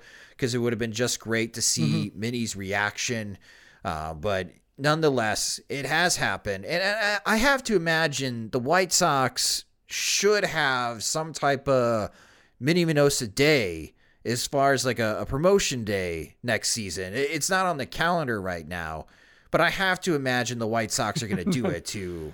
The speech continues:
Speaker 1: to honor one of their greats.
Speaker 2: Yeah, I guess that's the one thing they can put on the calendar, because, uh, I guess M L B dot com sites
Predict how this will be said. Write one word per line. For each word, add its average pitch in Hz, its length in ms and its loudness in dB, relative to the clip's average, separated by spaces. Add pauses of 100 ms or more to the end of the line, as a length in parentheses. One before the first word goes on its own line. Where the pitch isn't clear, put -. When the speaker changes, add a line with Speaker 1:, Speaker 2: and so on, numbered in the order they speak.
(100)
Speaker 1:
to 117 120 -4
honor 113 260 -4
one 101 200 -6
of 85 60 -8
their 80 100 -6
greats. 71 560 -12 (1000)
Speaker 2:
Yeah, 170 140 0
I 170 40 4
guess 202 200 2
that's 196 200 2
the 175 60 0
one 180 200 4
thing 175 180 0
they 151 120 2
can 175 260 2
put 160 120 -2
on 135 120 0
the 127 60 -4
calendar, 135 420 -4
because, 127 560 -4
uh, 123 80 -2
I 120 80 -4
guess 123 200 -6
M 156 160 -2
L 143 120 2
B 151 140 -2
dot 139 220 0
com 147 280 -2
sites 151 440 -2